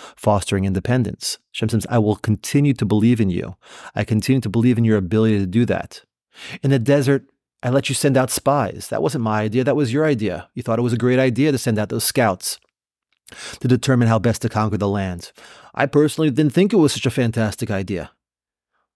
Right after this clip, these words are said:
But I gave you that space to risk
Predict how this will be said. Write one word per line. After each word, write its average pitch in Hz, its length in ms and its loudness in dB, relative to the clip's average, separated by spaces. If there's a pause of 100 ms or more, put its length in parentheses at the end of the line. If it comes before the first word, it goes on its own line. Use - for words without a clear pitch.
(180)
But 101 80 -8
I 98 60 -4
gave 117 260 0
you 104 60 4
that 113 180 0
space - 840 -2 (540)
to 123 120 -2
risk 123 540 0